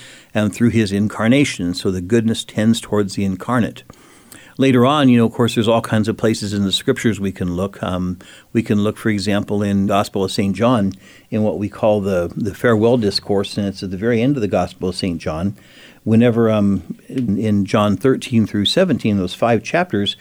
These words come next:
Jesus is doing a, um, a big farewell speech to his apostles before he dies.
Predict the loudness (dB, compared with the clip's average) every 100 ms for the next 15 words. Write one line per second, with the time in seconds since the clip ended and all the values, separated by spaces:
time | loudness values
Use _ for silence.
0 | -18 -20 -6 0 0 0 0 0 2 2
1 | 4 2 0 0 0 0 -2 -4 -4 -2
2 | -2 0 -2 0 2 4 4 2 0 -2
3 | -4 -4 -2 0 -2 -6 -20 _ -4 0
4 | 0 -2 -4 -6 -2 -2 0 0 0 -2
5 | -6